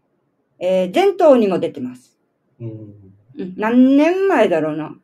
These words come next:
Speaker 1: 十年ぐらい前の話だけど。そう、出てるんですよ。だから、やけなとかを結構見てるけど、うん、最近のXの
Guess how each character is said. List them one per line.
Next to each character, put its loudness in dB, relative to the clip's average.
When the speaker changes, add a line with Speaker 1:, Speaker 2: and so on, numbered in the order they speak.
Speaker 1:
十 -2
年 -4
ぐ -6
ら -4
い -12
前 -10
の -8
話 -8
だ -12
け -20
ど。 -20
そ -10
う、 -10
出 -2
て -2
る -8
ん -8
で -8
す -20
よ。 -18
だ -4
か 0
ら、 -2
や 0
け -2
な -4
と -8
か 2
を -6
結 -12
構 -4
見 -4
て -2
る -6
け -8
ど、 -8
う -6
ん、 -6
最 0
近 0
の -2
X -2
の -2